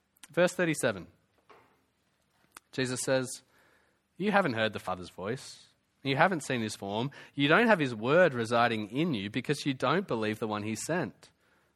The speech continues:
Well, you pore over the scriptures 'cause you think you have eternal life in them, and yet they testify about me. But you're not willing to come to me so that you may have life." Again in verse forty-six,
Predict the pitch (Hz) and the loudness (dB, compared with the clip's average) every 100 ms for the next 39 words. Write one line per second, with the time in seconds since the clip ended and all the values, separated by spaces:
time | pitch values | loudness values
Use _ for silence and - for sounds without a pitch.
0 | _ - 147 123 - 185 147 90 92 - | _ -10 -8 -6 2 4 4 2 -6 -8
1 | - 185 - 92 - 104 113 - 156 120 | -4 -4 -4 -12 -10 -12 -10 -4 -4 -2
2 | 110 110 - 110 90 85 107 175 - 85 | -4 -4 -4 -4 -4 -2 0 0 -2 -8
3 | 98 160 - - - _ _ - 143 160 | -4 -4 -8 -20 -20 _ _ -6 0 2
4 | 190 - 170 190 - 185 180 175 - 151 | 2 0 -2 0 0 -2 -2 -4 -2 0
5 | 156 151 139 117 117 123 101 82 _ _ | 0 0 0 -2 -2 -2 -4 -10 _ _
6 | _ _ _ _ _ - 147 147 175 147 | _ _ _ _ _ -4 0 4 4 2
7 | 151 165 135 127 - - 147 147 113 98 | 2 2 0 -2 -4 0 0 -2 -6 -8
8 | - 110 107 110 104 104 101 90 80 - | -6 -6 -4 -4 -4 -4 -4 -6 -8 -16
9 | - - - _ _ _ _ _ _ _ | -20 -20 -20 _ _ _ _ _ _ _
10 | _ _ _ _ _ _ 123 113 120 123 | _ _ _ _ _ _ -8 -4 -2 0
11 | 127 123 - 139 143 - 98 - | 2 0 -2 -4 -4 -6 -8 -10